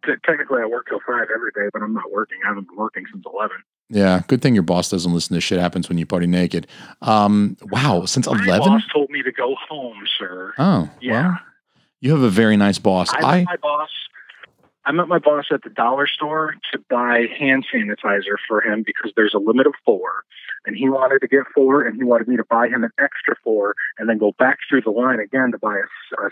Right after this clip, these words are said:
Speaker 1: second set of four. So he had twelve bottles of hand sanitizer for what? I have no fucking clue. But after I did that for him, he said, "Go ahead and go home."
Speaker 2: Why
Speaker 1: Call it a
Speaker 2: can't,
Speaker 1: day.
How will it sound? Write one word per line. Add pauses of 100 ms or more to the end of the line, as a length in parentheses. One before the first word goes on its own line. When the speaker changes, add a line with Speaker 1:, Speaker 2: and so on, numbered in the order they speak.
(160)
Speaker 1:
second
set
of
four.
So
he
had (100)
twelve
bottles
of
hand
sanitizer (260)
for
what?
I
have
no
fucking
clue. (260)
But
after
I (100)
did
that
for
him, (320)
he
said,
"Go
ahead
and
go
home." (640)
Speaker 2:
Why
Speaker 1:
Call
it
a
Speaker 2:
can't,
Speaker 1:
day.